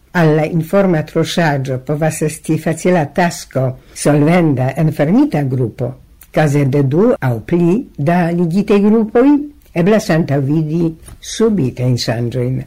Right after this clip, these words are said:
Por pli bone kompreni la kaŭzojn kaj sekvojn de la informa troŝaĵo, necesas prilabori mezurojn kaj modelojn por tia plurnivela komplika grupo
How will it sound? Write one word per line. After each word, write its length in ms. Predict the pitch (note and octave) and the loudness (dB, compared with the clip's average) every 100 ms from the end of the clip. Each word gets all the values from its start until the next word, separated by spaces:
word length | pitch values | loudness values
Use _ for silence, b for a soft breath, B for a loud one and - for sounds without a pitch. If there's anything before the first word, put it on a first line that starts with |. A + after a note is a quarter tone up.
| - | -12
Por 260 | - F#3+ F#3 | 0 2 2
pli 160 | C4 B3+ | 0 2
bone 360 | A#3+ A#3+ E3+ | 4 4 2
kompreni 520 | C#3 D3+ D3 D#3+ D#3 D#3+ | 0 0 2 2 4 4
la 140 | D3+ | 2
kaŭzojn 640 | - E3+ F#3+ G3 G#3+ A#3 G#3+ | 2 2 4 2 2 2 0
kaj 200 | - C#3+ B2+ | -2 -2 0
sekvojn 600 | B2 B3 C#4 - D#3 C#3+ | 0 -2 -2 -2 0 0
de 140 | C#3+ C3+ | 0 0
la 120 | C3 - | -2 -2
informa 520 | D3 C#3+ E3+ E3 D#3+ | 0 2 2 2 0
troŝaĵo, 680 | D#3+ D#3+ - E3 E3+ D#3+ A#3 B B B - | -2 -4 0 0 2 0 -2 B B B -4
necesas 680 | D3 D#3+ D#3+ F3+ F3+ E3 - | 0 0 2 0 0 -2 -8
prilabori 760 | - - E3+ F3 D#3+ E3+ F3+ | -4 0 2 2 2 2 4
mezurojn 720 | F3 E3 D#3 E3 E3 F3+ F3+ F3+ | 4 2 2 0 2 2 2 0
kaj 160 | E3+ | 0
modelojn 760 | D#3 D#3+ E3+ G3 F#3+ D3 C#3+ C#3+ C#3+ B B | 2 2 2 2 4 2 2 0 -4 B B
por 260 | - C#3 C#3+ | -4 -2 -2
tia 300 | - D#3 D3+ | 0 2 0
plurnivela 1000 | - D#3 F#3 A3 A3 A3 D3+ D3 D3+ D3+ D#3+ _ | 0 0 2 2 2 2 2 0 -2 -4 -10 _
komplika 640 | - C#3+ C#3+ - D#3+ D#3+ C3+ | -2 0 2 0 -2 0 0
grupo 500 | C3 F3 F#3+ F3+ | 2 0 2 0